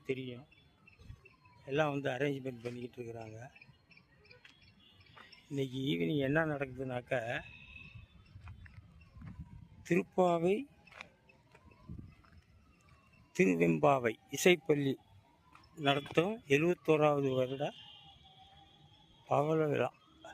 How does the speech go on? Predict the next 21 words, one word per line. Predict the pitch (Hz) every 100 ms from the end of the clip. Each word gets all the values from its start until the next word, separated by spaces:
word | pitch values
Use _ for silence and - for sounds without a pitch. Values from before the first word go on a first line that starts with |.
| - - - - - - - -
பாவை | 147 170 175 165
விழா, | 135 107 - - - - - - -
எழுவத்தோராவது | 143 156 165 - 151 143 139 131
வருட | 131 131 170 226 -
பாவை | 131 127 151 151
விழா. | 127 120 143 - - - - - - - - -
அஹ், | 147 135 131
மக்கள் | 131 - 190 175
நலன் | 147 135 143 160 156
வேண்டி | 139 139 135 143 131 - - - - - - - -
ஏழாயிரத்தி | 131 156 180 180 170 156 151 160
நூத்தி | 143 143 165 - 156
எட்டு | 139 - 139 131
விளக்கு | 139 170 170
பூஜை | 135 135 135
இன்னைக்கு | 135 123 127
நடத்த | 120 120 - 117
போறாங்க. | 110 107 107 - - - - - - - _ _ - - - - -
எனக்கு | 131 139 123 -
பின்னாடி | 170 165 135
தெரியுதுல | 143 143 147 160